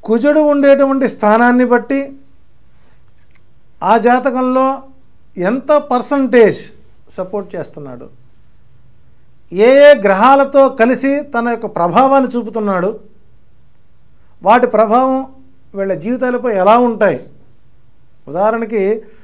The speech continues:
సప్తమంలో కుజ శుక్రులు కొంతమంది కలిసి ఉంటారు, కొంతమందికి కుజ శనులు కలిసి ఉంటారు, కొన్నిటికి,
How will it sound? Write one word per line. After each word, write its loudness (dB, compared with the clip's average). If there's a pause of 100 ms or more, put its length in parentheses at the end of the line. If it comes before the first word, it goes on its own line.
(220)
సప్తమంలో 0
కుజ -4
శుక్రులు -4
కొంతమంది -4
కలిసి -4
ఉంటారు, -10 (2750)
కొంతమందికి 0
కుజ -4
శనులు 2
కలిసి 0
ఉంటారు, -8 (1300)
కొన్నిటికి, -2